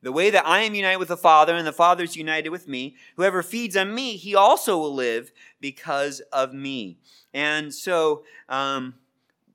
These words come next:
one author here, here, here, here it's Michael Barrett, describes,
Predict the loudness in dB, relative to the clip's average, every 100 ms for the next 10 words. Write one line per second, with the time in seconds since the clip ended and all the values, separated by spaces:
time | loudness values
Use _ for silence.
0 | _ _ -6 -2 0 0 -2 -4 -8 -8
1 | -8 -8 -10 -10 -12 -14 -10 -10 -10 -16
2 | _ _ -8 -6 -6 -6 -6 -8 -8 0
3 | 0 0 -8